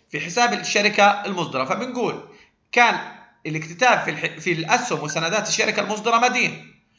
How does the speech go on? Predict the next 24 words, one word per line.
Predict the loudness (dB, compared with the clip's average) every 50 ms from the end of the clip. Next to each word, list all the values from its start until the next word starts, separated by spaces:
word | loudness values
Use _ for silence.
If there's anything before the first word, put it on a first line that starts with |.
| _ _ _ _ _ 0
يتم | 0 0 2 0 -2 -2
إقفاله | -4 -4 -2 4 6 8 8 8 6 4 2 0 -2 -8 -14 -18 -20 -20 _ _
ويصبح | 2 4 4 4 4 0 -2 -6 0 2 2 2 2 -2 0
دائن. | 4 4 6 6 4 0 -6 -10 -14 -4 -2
فبنقول | 0 0 0 -2 -4 -4 -4 -4
من | -2 -4 -2
حساب | -2 -2 0 2 2 2 2 2 -2
الاكتتاب | -2 -2 -2 -4 -4 -6 -4 2 4 6 6 6 4 0 -6 -12 -16 -20 -20 -20 -20 _ _ _
في | -4 -4 -2 0 0 0
أسهم | 0 -2 -4 -4 -2 -2
أو | -2 0
سندات | 0 -2 -2 -2 -2 -4 -2
الشركة | -2 0 0 0 0 0 0
المصدرة | -2 -2 -4 -4 -2 2 4 4 4 4 2
إلى | 0 2 4 4
حساب | 4 2 0 0 2 4 6 6 6 4 0 -4 -10 -14 -18 -20 -20 -20 _ _ -2
الحسابات | -2 -2 -4 0 0 2 4 6 6 6 6 6 4 -2 -10 -10 -4 -4
الجارية | -4 -2 -2 0 2 4 4 4 4 2 0 0 -2 -6
للشركة | -6 -4 -2 -2 0 0 0 0 0 0 2 2 2 0 -2 -6 -10 -10
المصدرة. | -6 -4 -4 -4 -4 -4 -6 -8 -8 -10 -14 -18 -12 _
إذن | -8 -4 -4 -6 0 2
أقفل | 2 2 4 4 2 2
الحساب | 2 0 -2 0 4 4 4 4 4
وين؟ | 2 2 2 0